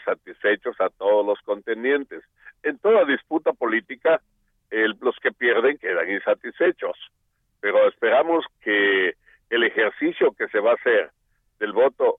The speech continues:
libre, personal y, y directo y secreto en una plataforma virtual deje satisfechas a las partes,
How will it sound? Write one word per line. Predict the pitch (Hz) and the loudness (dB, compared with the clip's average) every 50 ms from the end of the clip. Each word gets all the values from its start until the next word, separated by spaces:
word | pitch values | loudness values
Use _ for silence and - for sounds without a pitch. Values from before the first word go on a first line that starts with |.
| _ _ | _ _
libre, | 107 123 143 147 151 131 127 | -4 -2 0 0 2 0 0
personal | - - 98 - - 104 92 98 113 139 123 | -2 -6 -12 -6 -4 -4 -2 0 0 -2 -2
y, | - - 110 107 107 - - - | -4 -8 -8 -8 -8 -10 -12 -14
y | 104 | -10
directo | 95 101 101 117 127 - - - | -4 -2 -2 -2 -2 -4 -10 -12
y | - | -10
secreto | - 98 - - 120 123 - - 85 - _ _ _ _ _ | -10 -10 -6 -4 -6 -6 -6 -8 -14 -14 _ _ _ _ _
en | 101 110 117 | -10 -4 -2
una | 131 165 190 180 - | -2 0 0 0 -2
plataforma | - - 110 104 - - 98 98 - - 120 135 147 165 156 123 | -2 -2 -4 -4 -4 -2 -4 -4 -2 0 2 2 2 2 0 0
virtual | 104 101 92 90 - _ 104 104 110 120 151 214 294 _ _ _ _ _ _ _ _ _ _ _ | 0 -2 -6 -8 -8 _ 0 2 2 2 2 0 -2 _ _ _ _ _ _ _ _ _ _ _
deje | - 113 127 139 - - 160 | -2 0 0 0 0 -2 -4
satisfechas | - - 110 - _ - - - 113 120 - 135 123 | -2 -2 -2 -4 _ -6 -6 -4 -4 0 0 0 2
a | 113 | 2
las | 104 98 - | 2 0 -2
partes, | - 117 113 113 - - 139 - | -2 -4 -4 -4 -4 -4 -8 -8